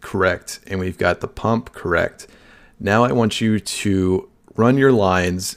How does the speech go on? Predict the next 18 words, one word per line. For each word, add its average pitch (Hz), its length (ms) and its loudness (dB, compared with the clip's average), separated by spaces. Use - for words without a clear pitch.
follow 113 460 2
them, 107 220 2
trace 101 400 0
them 95 340 -4
to 123 220 -2
the 131 80 -2
patient, 92 520 -6
and 92 160 -6
see 101 300 -4
where 98 380 6
these 92 260 -2
vasopressors 87 960 -2
are 82 520 2
entering 87 520 -2
to - 180 -8
the - 80 -4
patient. - 520 -10
Um, 90 560 2